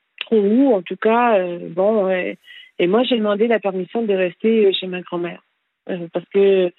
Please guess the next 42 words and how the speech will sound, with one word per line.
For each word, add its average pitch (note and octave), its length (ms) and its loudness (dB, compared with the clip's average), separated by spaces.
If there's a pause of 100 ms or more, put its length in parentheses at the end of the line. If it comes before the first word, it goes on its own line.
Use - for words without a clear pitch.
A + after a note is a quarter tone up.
(280)
il - 40 -2
y F#3 40 2
avait F3 160 0
plein E3 200 -4
de D3+ 60 -6
monde, A#3+ 720 2
parce - 320 -6
que, E3 180 -6
bon, F#3 500 -2
euh, G2 160 -6 (540)
il F#3+ 60 2
y F#3+ 40 2
avait, F3 340 2
il E3+ 40 -2
y F3 60 -2
avait E3 180 -2
de D#3 60 -10
l'action A#3 640 0
et F3+ 160 0
tout E3 240 -8
ça. - 120 -20 (120)
Donc, G3+ 260 -4
euh, E3+ 460 -4 (1040)
et A3 200 4
ma F#3 180 -2
grand-mère F3 340 0
a A3+ 60 2
dit, « G3 160 -4
Mais D3 80 -2
bien C#3+ 200 -8
sûr, D4 360 0
elle F3 120 -4
peut - 120 -8
rester, A3 800 2
euh, F3 240 -8
ça F3 80 -8
va E3 120 -6
me D#3 40 -10
faire - 140 -14
plaisir. » F#3+ 840 -2
Bon, F3 440 -2
euh, - 60 -8